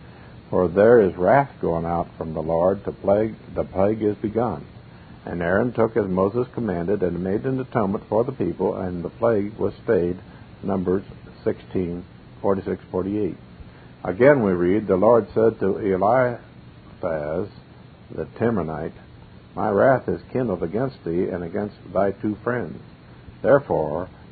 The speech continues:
take unto you now seven bullocks and seven rams, and go to my servant Job, and offer up for yourselves a burnt offering, and my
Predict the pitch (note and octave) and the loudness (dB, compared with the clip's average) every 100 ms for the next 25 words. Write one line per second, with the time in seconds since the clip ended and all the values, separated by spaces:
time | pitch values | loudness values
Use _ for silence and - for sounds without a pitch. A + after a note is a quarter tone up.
0 | - A2 B2+ A2+ G#2+ B2 C3+ F#2 D#2+ E2 | -2 0 2 0 0 2 2 2 -2 -4
1 | F#2 G2 B2 G2 F#2+ - A#2+ C3 C3 A2 | -4 -2 0 0 -2 0 -2 0 0 2
2 | F#2 G#2 - F2 D#2+ G#2+ A#2+ C3 G2+ E2+ | 2 2 -2 -10 -2 0 0 0 -2 -2
3 | F#2 G2+ F#2+ F2+ A2 A#2 G#2+ G#2+ G#2+ A#2+ | -4 -2 -4 0 -2 -2 -4 -2 -2 0
4 | A#2 A#2+ G2+ F#2+ F#2 A2+ - - - - | 0 -2 0 2 4 2 -4 -18 -20 -14
5 | - F2 F#2+ A#2+ C#3 G#2+ A2+ A#2+ - A#2 | -10 -2 6 6 6 4 4 4 0 2
6 | C3+ C3+ D3+ B2 - G2+ F2+ G2 A#2+ A#2+ | 2 2 6 6 6 2 0 2 2 4
7 | F#2+ - E2 G2 - - - - - F2+ | 2 0 -6 -8 -12 -20 -20 -20 -12 -2
8 | F#2 | 2